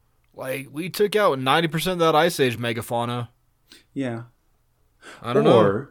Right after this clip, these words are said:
Speaker 2: I just had this thought occur to me, 'cause we've also done a pretty bang-up job of domesticating all these terrestrial animals. A-, a-, a-, how, so how cool would it be to have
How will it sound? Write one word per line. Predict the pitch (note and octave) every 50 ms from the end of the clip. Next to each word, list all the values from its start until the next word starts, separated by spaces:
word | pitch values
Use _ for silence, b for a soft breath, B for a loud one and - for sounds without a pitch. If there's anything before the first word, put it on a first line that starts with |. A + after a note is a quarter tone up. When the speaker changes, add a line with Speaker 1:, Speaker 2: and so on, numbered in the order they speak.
| _ _ _ _ _ _ _ _ _ _ _ _
Speaker 2:
I | - C#3+ D3
just | D3+ D3 - -
had | C3 A#2+ A2
this | G#2 G2 -
thought | - A2 G2+ F#2+ G2 G#2 - _ _ _
occur | - B2 A2 - - A#2 G#2+ G2
to | G2
me, | G2 G2 G2 G2+ A#2+ - - _ _ _ _ _ _ _ _ _ _ _ _ _ _ _ _ _ -
'cause | - C#3 A2+
we've | B2 C3+ B2+
also | C3+ D3 D3 - - D3+ C3 A#2+
done | A2 B2+ A#2+ A#2+ A#2+ A#2 A2+ A2 A2 A2 - _
a | A#2+
pretty | A2+ - C#3 B2 A#2+
bang-up | G#2+ A2+ A2 A2 A2 A2 G#2+
job | G#2 - A2 G#2 G2+ G2+ G2 -
of | G#2+ A2 G#2 G2+ G2 - - - _ _ _ _ _ _ _ -
domesticating | B2+ A2+ C3+ F3+ F3+ - - C#3+ - - A2+ G#2+ G#2+ G#2 G#2
all | - G#2 G#2 G2+
these | G#2 G#2+ G#2 - -
terrestrial | - - - A2+ G#2 - - A2 G#2+ G#2
animals. | G#2 G#2 G#2 G#2+ A2+ C#3 C#3+ - - _ _ _ _
A-, | - C3+
a-, | C#3 B2+ C3 C3 - C#3 C#3 B2 - C#3 C#3+ - - - - - - -
a-, |
how, | - - E3 F3 F#3 E3 -
so | - - D3+
how | C#3 - - D#3 E3+ E3
cool | - - F#3+ F3+ E3+
would | E3 D3+
it | C#3+ C#3+ A#2+
be | B2+ B2+ B2 B2 B2 A#2+ b b b b b b b b _ _ -
to | - C#3+
have | C3 B2 A#2+ A2+ A2+ G#2+ - -